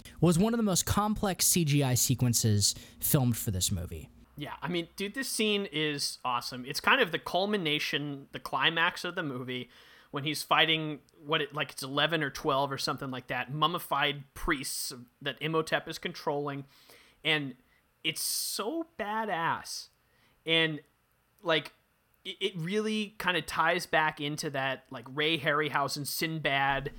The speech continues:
Speaker 1: Oh,
Speaker 2: Indiana
Speaker 1: totally.
Speaker 2: Jones, um, Evil Dead, like we talked about before. It ties back into that sort of, like, action hero, but also, like, scary, but also kinda silly. And it, it's such a great scene. And when you watch that scene,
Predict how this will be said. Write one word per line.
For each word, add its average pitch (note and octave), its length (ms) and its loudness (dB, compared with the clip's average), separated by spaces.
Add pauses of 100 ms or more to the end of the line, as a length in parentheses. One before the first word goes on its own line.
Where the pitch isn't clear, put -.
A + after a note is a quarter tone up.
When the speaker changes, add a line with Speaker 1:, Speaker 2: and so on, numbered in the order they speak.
Speaker 1:
Oh, F#3+ 120 6
Speaker 2:
Indiana D#3+ 320 4
Speaker 1:
totally. D#3+ 160 6
Speaker 2:
Jones, D3 720 0 (420)
um, B2+ 260 -8
Evil F3+ 280 2
Dead, D3+ 380 4
like D3+ 140 2
we D3 80 0
talked D3 280 4
about C#3+ 240 2
before. D3 480 0
It C#3+ 180 -6
ties G3+ 300 4
back D#3+ 300 2
into D#3 220 -4
that C#3+ 180 -2
sort D#3+ 300 0
of, C3+ 140 -4
like, B2+ 280 -8
action G#3 380 0
hero, F3+ 540 2 (340)
but F#3 120 0
also, F3 380 2
like, C#3 220 -2
scary, G3+ 520 6
but E3 160 4
also D3 300 0
kinda C#3+ 300 -2
silly. G#3+ 640 2 (420)
And D3+ 160 2
it, D#3 180 0 (100)
it's - 320 -4 (100)
such - 420 -4
a A#3 60 -2
great D#3 380 0
scene. A#2+ 420 -8 (800)
And D#3+ 220 0 (200)
when F3+ 180 0
you A#3+ 140 0
watch A#3 380 0
that F#3 240 0
scene, C3+ 520 -4